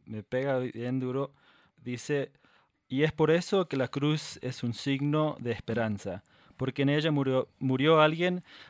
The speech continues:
para que otros se salvaran. La película al revés del cuchillo de Caín es Jesús yendo a la muerte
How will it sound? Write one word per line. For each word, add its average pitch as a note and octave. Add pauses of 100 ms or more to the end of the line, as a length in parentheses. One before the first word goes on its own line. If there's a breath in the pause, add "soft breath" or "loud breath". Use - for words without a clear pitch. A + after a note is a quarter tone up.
para B2
que A#2+
otros B2
se A#2+
salvaran. G2 (480 soft breath)
La B2
película C#3+
al C3
revés C3+
del B2
cuchillo B2
de A#2+
Caín C3+
es A2+
Jesús -
yendo C3
a B2+
la A2+
muerte B2